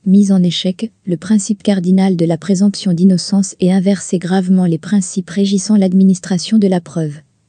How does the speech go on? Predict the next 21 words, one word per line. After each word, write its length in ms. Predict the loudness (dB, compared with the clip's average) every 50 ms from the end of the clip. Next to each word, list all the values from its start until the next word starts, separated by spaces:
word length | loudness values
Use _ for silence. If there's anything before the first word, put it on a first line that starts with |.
| _ _
Elle 160 | _ 0 2 2
estime 440 | 0 -2 -4 0 2 4 4 4
que 100 | 4 2
les 200 | 0 0 0 0
arguments 420 | 0 0 0 2 2 2 4 2 0
présentés 580 | -2 0 -2 0 2 2 0 0 0 -2 -2
à 100 | 0 0
la 120 | -2 -2 -2
justice 480 | -2 -2 -4 -4 -4 -4 -4 -2 0
ont 80 | -2 -2
été 240 | -2 -2 -2 0 2
ignorés. 560 | 4 4 4 4 4 2 0 -4 -6 -6 -10 _ _ _ _ _ _ _ _
Pire 200 | 0 0 2 2
encore, 500 | 2 0 0 0 0 0 0 -2 -4 _ _ _ _ -2
les 240 | -2 -2 0 2
éléments 320 | 2 4 6 6 6 4 4
justificatifs 920 | 2 2 -2 -2 -4 -6 -4 -4 -2 -2 -2 -2 0 -2 -4 -4 -4 -6
produits 380 | -6 -2 -2 0 0 0 0
par 160 | 0 -2 -2 -2
la 100 | -2 -2
défense, 640 | -4 -6 -8 -8 -6 -4 -2 -2 -2 -4 -10 -18